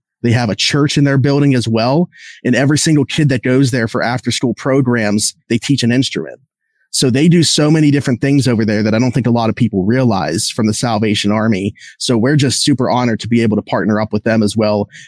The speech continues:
every single year for Christmas. So yeah, through five years of doing this, we've raised over twenty-five thousand dollars. Uh, this is going to be year six, obviously, and we think it's gonna be our best year yet, thanks to, you know, people like Gary and Jim here and everybody that shows us support.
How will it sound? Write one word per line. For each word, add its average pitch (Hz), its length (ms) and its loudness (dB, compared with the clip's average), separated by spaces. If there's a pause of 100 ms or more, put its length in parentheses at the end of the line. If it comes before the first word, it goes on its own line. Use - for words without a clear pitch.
(100)
every 110 220 0
single 107 260 0
year 104 200 2
for - 120 -10
Christmas. 107 500 -2
So 117 120 0
yeah, 110 240 0
through 131 160 0
five 160 320 2
years 156 180 2
of 123 140 -2
doing 143 240 2
this, 143 260 -2 (300)
we've 123 180 2
raised 123 240 2
over 123 160 2
twenty-five 120 580 0
thousand 113 360 0
dollars. 135 600 0 (120)
Uh, 104 180 -2
this 113 160 -2
is 117 60 -2
going 120 220 0
to 110 40 0
be 113 120 2
year 107 200 2
six, - 440 -2
obviously, 131 540 0
and 110 80 2
we 110 120 2
think 117 240 -2
it's 110 120 -6
gonna 117 160 0
be 110 300 2 (320)
our 120 140 0
best 120 400 0
year 120 160 2
yet, 110 320 0
thanks 113 260 -2
to, 110 220 0
you 110 100 2
know, 98 80 0
people 113 320 0
like 104 180 0
Gary 110 320 0
and 98 120 0
Jim 107 180 0
here 104 220 2
and 104 80 0
everybody 101 320 0
that 87 100 -6
shows 90 260 -2
us - 120 -4
support. - 340 -8